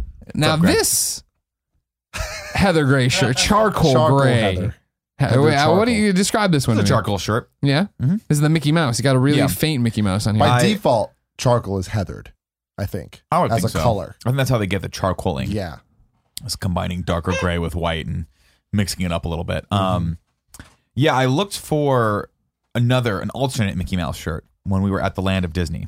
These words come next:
Speaker 1: Sure.
Speaker 2: Did not find one. Lo and behold, uh, there was too much Star Wars slash Marvel merch.
Speaker 1: Sure.
Speaker 2: Uh, one of us was too busy trying to, uh, put together our own custom lightsaber. I'm not gonna point fingers. It
Speaker 1: What
Speaker 2: was,
Speaker 1: up, Kevin?
Speaker 2: it was Greg and Kevin.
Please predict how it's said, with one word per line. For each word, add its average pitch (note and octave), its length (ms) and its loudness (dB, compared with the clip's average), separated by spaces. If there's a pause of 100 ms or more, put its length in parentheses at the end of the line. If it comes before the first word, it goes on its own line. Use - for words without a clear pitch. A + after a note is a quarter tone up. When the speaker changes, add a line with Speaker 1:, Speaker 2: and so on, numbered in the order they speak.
Speaker 1:
Sure. G3 240 0 (920)
Speaker 2:
Did C3 180 0
not C#3 240 0
find C3 300 0
one. F2+ 280 0 (460)
Lo G#2 160 0
and G2 80 0
behold, F2+ 420 0
uh, F2+ 340 -2
there G2+ 140 -2
was G2 140 -4
too - 160 -2
much G2+ 180 -2
Star G2 300 -2
Wars F2+ 440 -2
slash F2 720 -4
Marvel F2+ 380 -2
merch. - 500 -8
Speaker 1:
Sure. D3+ 320 0 (240)
Speaker 2:
Uh, E2+ 440 -2
one A2+ 260 0
of G#2+ 80 2
us G#2 160 0
was G2 100 -2
too - 160 -2
busy F#2+ 260 0
trying F2+ 360 0
to, F2+ 480 -2 (440)
uh, D#2 380 -2
put - 160 -2
together G2 420 -2
our F2+ 400 0
own F#2+ 220 -2
custom F2 380 -6
lightsaber. F#2+ 460 -2
I'm - 120 -10
not E2+ 180 -4
gonna E2 120 -6
point - 240 -8
fingers. D#2 320 -6
It - 80 -8
Speaker 1:
What B2+ 100 0
Speaker 2:
was, A#2 60 0
Speaker 1:
up, A#2 80 -8
Kevin? A2+ 260 -4
Speaker 2:
it A2+ 60 -2
was A#2 140 -6
Greg E2+ 300 -6
and F2 80 -6
Kevin. F2 300 -4